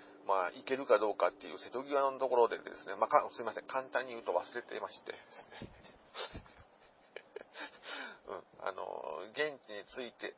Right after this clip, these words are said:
あーっていう状態ですね。<laughs> あー、忘れた。プレミアのお酒、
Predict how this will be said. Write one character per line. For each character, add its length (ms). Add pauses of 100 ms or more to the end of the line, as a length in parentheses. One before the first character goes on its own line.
(100)
あ 880
ー 40
っ 20 (160)
て 60
い 180
う 60
状 140
態 120
で 80
す 120
ね。 80 (520)
<laughs> 460
あ 500
ー、 80
忘 60
れ 100
た。 880 (140)
プ 60
レ 140
ミ 220
ア 160
の 140 (300)
お 100
酒、 1040